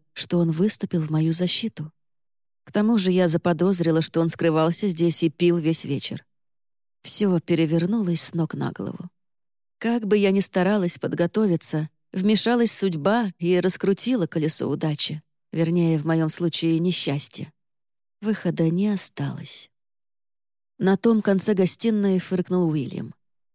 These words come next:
В расстёгнутом смокинге он развалился на кресле. Он поднял свой бокал, чтобы ему налили ещё,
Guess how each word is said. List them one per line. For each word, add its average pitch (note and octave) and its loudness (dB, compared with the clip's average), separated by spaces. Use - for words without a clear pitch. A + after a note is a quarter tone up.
В E3 -2
расстёгнутом E3 2
смокинге E3+ 0
он E3 2
развалился D#3+ 2
на D#3+ 0
кресле. D3+ -4
Он D#3+ 2
поднял E3 2
свой D#3+ 2
бокал, D#3 2
чтобы D3+ -2
ему D#3+ 2
налили E3 2
ещё, D#3+ 0